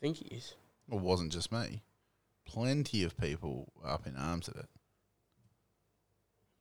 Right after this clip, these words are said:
Speaker 2: Plenty.
Speaker 1: Oh, yeah? Name 'em.
Speaker 2: I'm not gonna go through the Twitter feed, mate. You can figure it out.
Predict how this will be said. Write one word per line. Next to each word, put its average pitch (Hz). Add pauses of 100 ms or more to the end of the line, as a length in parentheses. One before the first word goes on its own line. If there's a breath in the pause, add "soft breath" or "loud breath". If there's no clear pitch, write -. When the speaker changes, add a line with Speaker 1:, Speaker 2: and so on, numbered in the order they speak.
(300)
Speaker 2:
Plenty. 120
Speaker 1:
Oh, 127
yeah? 156 (880)
Name 139
'em. 120 (2500)
Speaker 2:
I'm 95
not 85
gonna 82
go 78
through 67
the 76
Twitter -
feed, 69
mate. 76
You 95
can 104
figure 82
it 80
out. 78